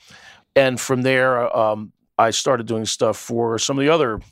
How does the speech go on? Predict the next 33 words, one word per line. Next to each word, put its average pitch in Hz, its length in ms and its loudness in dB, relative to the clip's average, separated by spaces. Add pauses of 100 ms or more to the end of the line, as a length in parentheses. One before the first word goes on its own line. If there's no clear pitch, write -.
(180)
big 98 180 -4
bluegrass 98 460 -4
labels, 80 480 -8
uh, 95 160 -4
Rounder 101 360 -4
Records, 92 680 -6
uh, 98 160 -4
Sugar 107 320 -8
Hill 101 160 -4
Records. 90 520 -8 (520)
Then 147 280 2
I, 135 220 2
I 123 140 0
moved 139 380 2
my 127 400 0 (100)
studio 123 640 0
into 123 500 -2
a 107 140 0
spare 120 580 -2 (460)
room 120 400 -2
at 107 320 -2
Bias 113 400 2
Recording, 101 520 -6
which 78 180 -12
is 92 120 -14
one 101 120 -8
of 85 40 -10
the 85 80 -12
big 87 360 -10 (180)
studios 107 760 -2
in 104 240 -6
the, 95 280 -6
um, 92 320 -6